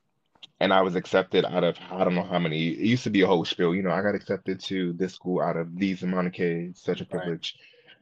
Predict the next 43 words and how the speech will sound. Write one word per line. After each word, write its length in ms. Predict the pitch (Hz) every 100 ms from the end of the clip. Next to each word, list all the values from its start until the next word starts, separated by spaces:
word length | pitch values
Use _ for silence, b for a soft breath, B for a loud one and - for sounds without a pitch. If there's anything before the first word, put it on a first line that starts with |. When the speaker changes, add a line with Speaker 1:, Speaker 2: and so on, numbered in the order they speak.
| b _ -
Speaker 1:
Um, 240 | 95 85
and 100 | 95
they 100 | 98
would 120 | 98
come 160 | 104 92
pick 180 | 104 90
us 160 | -
up, 120 | 95 -
I 100 | 85
believe, 400 | 90 87 85 -
two 100 | -
days 180 | 87 82
out 120 | 80 78
of 60 |
the 80 | 73
week. 300 | 85 80 -
So 260 | - 92 -
I 220 | 101 117
knew 260 | 107 110
once 260 | 92 95 90
I 60 | 90
got 160 | 85
into 200 | 69 101
that 220 | 87 67 -
program 680 | 95 98 90 80 73 71 - B B B _ _ _ _ _ _ _ - -
that 220 | 107 101
it 80 | 90
was 120 | 87
a 60 | 85
big 200 | 85 80
deal. 300 | 85 76 69
Like, 160 | 80
they 100 | 95
came 220 | - 101
from 220 | 92 92 87
Manhattan 640 | 85 - 90 - 85 82
to 100 | -
come 160 | 92 85
pick 180 | 90
me 120 | 90 87
up 140 | -
in 120 | 82
Brooklyn 680 | 82 82 - 78 64 64